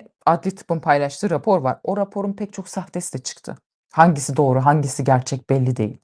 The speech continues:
İş güç sahibi insanlar bütün hafta sonu boyunca sosyal medyada yerlerden yerlere vuruldular. Yok, e, madde bağımlılıkları mı kaldı, yok bilmem ne. Bu tek tek insanlar açıklama yapmak zorunda kaldı. "Ben şu şu antidepresanı kullanıyorum. O nedenle." diye.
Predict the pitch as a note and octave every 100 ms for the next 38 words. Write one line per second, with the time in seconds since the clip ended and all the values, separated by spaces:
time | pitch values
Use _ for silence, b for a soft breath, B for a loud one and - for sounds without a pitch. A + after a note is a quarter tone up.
0 | - D4 - D#4 - C4+ A3+ G#3 G3 F#3
1 | F3+ F3 F3 E3+ G#3+ D#4 C#4 A3 G#3 -
2 | F3+ D#3+ D#3 D3 E3+ - F#3 - G#3 F#3
3 | D#3+ E3 F3 F3 F#3 F#3+ F3 F#3+ F3 E3
4 | E3 E3 D#3+ D3 C3 A2 - - _ _
5 | F#3 F3+ - F3 D#3+ C3+ D#3 D3 C#3 C#3
6 | C3+ C#3 C#3+ C3+ B2+ A#2+ A#2 C#3+ D3 C3
7 | B2 A2+ G#2+ A2+ - G#3+ - B3+ - -
8 | G3+ G3 D#3+ - - F3+ D#3+ - B2 C3
9 | A#2 G#2 B2 A#2 B2 - D#3 C#3 - -
10 | F3+ - C#3+ B2 b b - D#3 D3+ D3+
11 | C#3 C3 D3+ C#3 C3 B2 B2 A#2 A2+ A#2+
12 | B2+ _ D#3+ D3+ C3+ B2 A2+ A#2 A#2